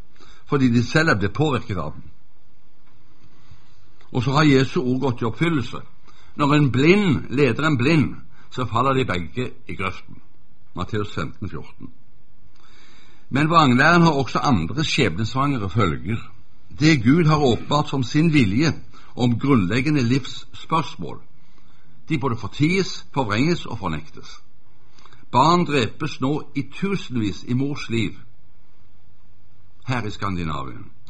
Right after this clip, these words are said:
uten at kirkens ledere eller våre såkalte kristelige folkeparti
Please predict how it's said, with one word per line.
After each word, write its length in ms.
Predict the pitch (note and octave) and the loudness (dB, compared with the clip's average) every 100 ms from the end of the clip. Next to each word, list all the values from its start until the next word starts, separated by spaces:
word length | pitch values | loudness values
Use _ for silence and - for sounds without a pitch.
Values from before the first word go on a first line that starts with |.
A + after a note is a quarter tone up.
| - - - - | -8 -8 -6 2
uten 420 | F3+ A#2 - E3 | 2 2 0 0
at 160 | F3+ - | 0 0
kirkens 640 | F#3 B2 - D3+ E3 - | 0 0 -2 -2 -2 -2
ledere 480 | E3 A#2+ A2+ C#3 - - - - D#3+ | 2 4 4 0 -2 -6 -8 -6 2
eller 280 | F3+ F#3 | 4 4
våre 220 | E3 D#3+ G#2+ | 4 0 2
såkalte 480 | D#3+ E3 E3 D3 E3 | 2 2 0 0 0
kristelige 440 | D3 A2+ C#3 D3+ | 0 0 -2 0
folkeparti 540 | D3 A#2 B2+ D#3+ F#3 | 2 2 4 6 6